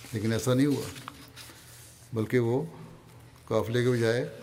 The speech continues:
جنگ کے لیے تیاری کر کے گئے۔ پھر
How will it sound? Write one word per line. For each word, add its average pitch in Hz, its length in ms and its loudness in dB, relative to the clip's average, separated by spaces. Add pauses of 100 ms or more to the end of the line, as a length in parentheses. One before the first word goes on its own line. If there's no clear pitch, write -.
(420)
جنگ 123 220 4
کے 135 120 2
لیے 127 120 4
تیاری 110 240 2
کر 101 160 0
کے 98 140 -8
گئے۔ 98 220 -4 (4000)
پھر 131 200 10